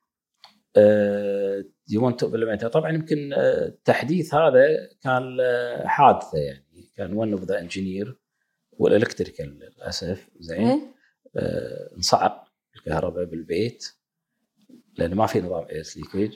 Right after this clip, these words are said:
Speaker 2: إيه.
Speaker 1: فكان في واير بال-، بالحديقة ويسقي
Speaker 2: إيه.
Speaker 1: ماي. فسبحان الله، حط ريله و-، فعلى طول، يعني، آه،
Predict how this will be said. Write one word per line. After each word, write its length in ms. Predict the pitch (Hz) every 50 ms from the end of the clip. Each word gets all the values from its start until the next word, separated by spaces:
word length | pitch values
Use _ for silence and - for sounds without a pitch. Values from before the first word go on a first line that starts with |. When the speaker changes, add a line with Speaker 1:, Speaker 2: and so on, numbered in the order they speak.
| - 208
Speaker 2:
إيه. 380 | 208 214 101 101 95 196 - _
Speaker 1:
فكان 880 | _ _ - 92 90 90 90 87 90 90 92 92 - _ - 87 85 82
في 160 | 82 - 95
واير 420 | 85 90 92 90 87 85 85 78 78
بال-، 680 | 76 - 73 73 73 76 73 71 67 - - - - - - _ _ _ _ _ _ _ _ _ _ - - _ _ _ _
بالحديقة 720 | - - - - - 80 98 92 - - - 101 131 151 - _ _ -
ويسقي 400 | - - 208 - - - 98 82
Speaker 2:
إيه. 80 | 80
Speaker 1:
ماي. 360 | 82 87 87 95 107 123 131 - _ _ _ _ _ _ _ _ _ _ _ - - - - _ _ _ _ _ _
فسبحان 880 | _ _ _ - - 110 110 110 110 - - - - - - 131 107 87
الله، 220 | 76 78 78 76
حط 320 | 76 - - - _ _ -
ريله 300 | - 85 90 104 110 120
و-، 260 | - - - - _ _ _ _ _ _ _ _ _ _ - - _ _ _ _ _ _
فعلى 340 | _ 104 90 90 92 92 95
طول، 340 | - - 110 107 104 95 90
يعني، 600 | 82 78 - 76 76 78 78 78 - - - - -
آه، 300 | - - - - -